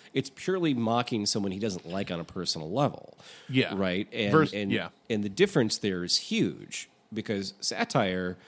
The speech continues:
Speaker 1: is dangerous. Satire is a weapon against people that are powerful that can't stand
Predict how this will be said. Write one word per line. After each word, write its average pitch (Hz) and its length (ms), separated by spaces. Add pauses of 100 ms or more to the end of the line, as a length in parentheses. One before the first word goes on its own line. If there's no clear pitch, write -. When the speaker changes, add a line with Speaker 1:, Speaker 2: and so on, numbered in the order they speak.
(200)
Speaker 1:
is 101 160
dangerous. 113 720
Satire 143 480
is 107 100
a 107 60
weapon 98 420
against 95 300
people 92 220
that 85 100
are 87 40
powerful 135 600 (320)
that 123 240
can't 147 420
stand 98 840